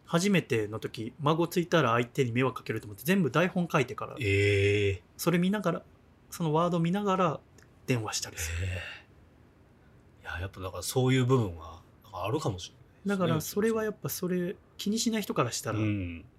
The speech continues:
Speaker 1: かなり遠回りなやり方じゃん。
Speaker 2: はい。
Speaker 1: まず電話して分かんないことあったら教えてもらえばいいのにっていう。
Speaker 2: そうですね。言い間違えたりとかしても、
Speaker 1: そうそう。
Speaker 2: まあ、ひ-、人、人だしっていう、お互いそういうことあるだろうし。
Speaker 1: で、もちろん何回かは、その、
Speaker 2: うん、うん。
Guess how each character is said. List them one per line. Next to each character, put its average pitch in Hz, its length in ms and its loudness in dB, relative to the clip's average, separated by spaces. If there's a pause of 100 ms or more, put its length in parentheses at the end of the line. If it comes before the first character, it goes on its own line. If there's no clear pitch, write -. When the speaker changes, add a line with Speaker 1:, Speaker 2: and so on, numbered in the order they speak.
(420)
Speaker 1:
か 190 120 4
な 143 140 2
り 101 200 -8 (420)
遠 262 200 4
回 247 220 8
り 120 80 0
な 104 60 -6
や 101 100 -2
り 101 80 -8
方 113 180 -6
じ 101 100 -6
ゃ 98 40 -10
ん。 - 100 -18
Speaker 2:
は - 380 0
い。 - 20 4
Speaker 1:
ま 277 80 4
ず 220 80 2
電 254 180 6
話 254 100 6
し - 40 -2
て 233 120 -4
分 196 200 2
か 294 80 2
ん 254 60 8
な 233 80 8
い - 20 2
こ 135 80 -2
と 117 100 0
あ 107 40 0
っ - 80 -12
た 117 100 -6
ら 101 120 -10
教 101 100 -16 (160)
え 247 80 2
て 214 80 0
も 202 100 2
ら 190 120 2
え 190 40 2
ば 127 140 0
い 110 80 -4
い 104 40 -10
の 101 60 -14
に - 20 -12
っ 98 40 -14
て 95 40 -14 (260)
い - 40 -4
う。 151 60 0
Speaker 2:
そ 117 60 0
う 98 40 -6
で 95 60 -10
す - 140 -14
ね。 107 120 -6
言 165 160 0
い 175 60 2
間 165 120 4
違 - 40 -2 (360)
え 120 40 2
た - 120 0
り 92 120 0
と 98 80 -4
か 90 100 -2
し - 80 2
て - 80 2
も、 95 80 2
Speaker 1:
そ 95 40 -6
う - 20 -6
そ - 20 -6
う。 - 20 -6
Speaker 2:
ま 143 100 6
あ、 87 180 2 (180)
ひ-、 127 180 -8
人、 - 440 -2
人 - 200 -2
だ 107 120 0
し - 340 -6
っ - 40 -20 (100)
て 107 80 -12
い 98 100 -18
う、 104 160 -18
お 110 80 -6
互 139 280 4
い - 20 2
そ - 100 4
う 143 40 6
い - 20 4
う - 20 -10
こ 143 80 2
と 82 100 -4
あ 76 60 -2
る 85 100 -12
だ - 80 -12
ろ - 160 -20
う - 60 -12
し。 - 240 -6
Speaker 1:
で、 208 60 0
も 214 120 4
ち 269 120 2
ろ 277 80 6
ん 170 40 4
何 285 220 2
回 - 340 2 (360)
か 131 120 -6
は、 113 320 0
そ 113 120 0
の、 123 260 -2
Speaker 2:
う 113 40 -10
ん、 - 20 -8
う 95 40 -10
ん。 98 40 -16